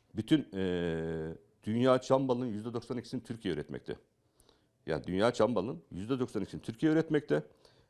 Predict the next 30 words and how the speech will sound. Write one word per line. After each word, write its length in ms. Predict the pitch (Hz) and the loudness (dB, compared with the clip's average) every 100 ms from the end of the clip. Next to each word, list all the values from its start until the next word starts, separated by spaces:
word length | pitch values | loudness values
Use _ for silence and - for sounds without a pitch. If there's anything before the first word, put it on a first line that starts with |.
| - | -12
E, 60 | - | -10
Türkiye'nin 420 | - 117 143 139 | -6 0 2 2
kovan 320 | 135 123 131 | 4 4 4
varlığı 240 | 123 117 98 | 2 0 -4
sekiz 420 | - 104 139 127 | -6 -8 -6 -2
milyon. 280 | 135 117 127 _ _ _ - | -2 -2 -8 _ _ _ -6
Bunun 180 | 110 - | -6 4
altı 340 | 104 110 - | 6 6 0
milyonu 320 | 165 120 131 | -2 0 -2
sekiz 340 | - 120 117 107 | -4 -6 -4 0
ile 140 | 120 | 2
gelmekte. 520 | 98 76 67 - 67 - - | 2 0 -6 -8 -10 -8 -4
Yani 180 | 82 80 - - _ | -2 -4 -12 -20 _
Antalya, 560 | - 98 95 95 92 90 | 2 2 4 0 0 0
Muğla, 400 | 92 95 92 82 | -2 -4 -4 -4
işte 220 | - - | -6 -6
Ege 200 | 95 101 | -2 0
ve 60 | 90 | 0
Akdeniz'deki 560 | 101 - 85 76 90 | 0 -2 -6 -6 -8
illere 380 | 113 92 85 98 | -8 -8 -2 -2
gelmekte. 520 | 107 76 65 - - - _ _ _ _ - | -2 -6 -6 -8 -10 -10 _ _ _ _ -8
E, 380 | 82 82 76 90 | -4 -2 -4 2
buradan 320 | 147 135 120 | 4 4 4
aldığı 300 | 104 104 98 | 4 2 -2
stoklarla 640 | - 95 - 92 85 117 - _ _ _ | -4 -8 0 0 2 -4 -4 _ _ _
hem 260 | - 110 135 | -2 -2 0
kredilerini 400 | 147 143 143 143 | 0 4 4 4
ödeyebilmekte 720 | 139 135 139 139 139 143 151 - _ _ _ | 4 2 2 0 -2 0 -2 -4 _ _ _
hem 340 | - 127 160 | 4 4 6
de 120 | 139 | 2